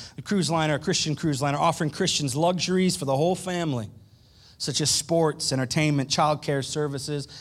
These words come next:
and business networking. We show up to church, Christians show up to this cruise liner, this church, and, and they ask only, "Can this church improve my religious quality of life?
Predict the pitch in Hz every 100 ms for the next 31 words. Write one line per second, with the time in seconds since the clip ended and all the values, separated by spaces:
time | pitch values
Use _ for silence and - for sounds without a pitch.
0 | - 139 123 135 139 135 123 135 131 135
1 | 127 127 117 107 - - - - _ -
2 | 147 202 185 190 170 - 190 190 - 202
3 | 180 165 143 185 185 185 170 147 - 190
4 | 185 170 180 175 180 175 - - 156 -
5 | - 196 185 180 143 - - 170 175 185
6 | 190 185 - 185 185 180 165 156 - -
7 | - 220 214 220 - - 220 190 - 180
8 | 165 - 190 165 156 165 160 151 147 170
9 | 160 185 - - 156 151 139 139 127 110
10 | - - - - 131 117 113 101 98 -
11 | - -